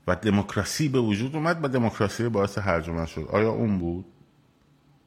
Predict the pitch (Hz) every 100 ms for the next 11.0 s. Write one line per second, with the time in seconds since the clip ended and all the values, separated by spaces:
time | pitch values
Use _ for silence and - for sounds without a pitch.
0 | _ _ _ _ _ _ _ _ _ _
1 | 87 101 95 87 85 90 80 - 107 82
2 | 85 - 85 80 76 - 78 - 76 76
3 | 76 - 78 73 80 80 87 76 76 71
4 | 71 73 67 - 69 69 - - - -
5 | - - 101 117 120 - - - 131 127
6 | 123 139 147 139 117 104 101 - 101 90
7 | 87 - 95 95 87 80 - _ _ _
8 | _ _ _ _ _ 110 117 - 170 170
9 | - 180 190 - 139 135 135 135 131 147
10 | 175 165 156 156 143 117 - 98 - 90